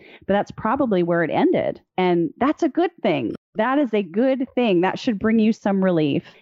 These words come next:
And yes, find your team. Like, the people that know you are the ones that you go to. If you get so wrapped up in the people that don't know the story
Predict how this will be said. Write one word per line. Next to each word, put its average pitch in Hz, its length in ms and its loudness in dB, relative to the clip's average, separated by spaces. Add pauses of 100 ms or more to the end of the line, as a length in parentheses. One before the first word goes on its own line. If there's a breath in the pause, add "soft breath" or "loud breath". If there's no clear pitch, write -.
(120)
And 180 380 0 (100)
yes, 208 320 0
find 330 240 0
your 415 140 0
team. 220 420 0
Like, 160 220 -2
the 196 80 -2
people 349 680 0 (180)
that 214 160 -2
know 190 260 2
you 285 460 2
are 185 100 0
the 170 120 0
ones 208 340 0
that 208 140 0
you 180 120 2
go 151 220 0
to. - 420 -2 (560)
If 214 160 -2
you 196 80 -2
get 277 300 -2
so 302 240 0
wrapped 220 300 -2
up 180 160 -2
in 165 100 2
the 156 80 2
people 180 300 -2
that - 140 -4
don't 165 220 0
know 165 100 2
the 160 100 -4
story 160 680 0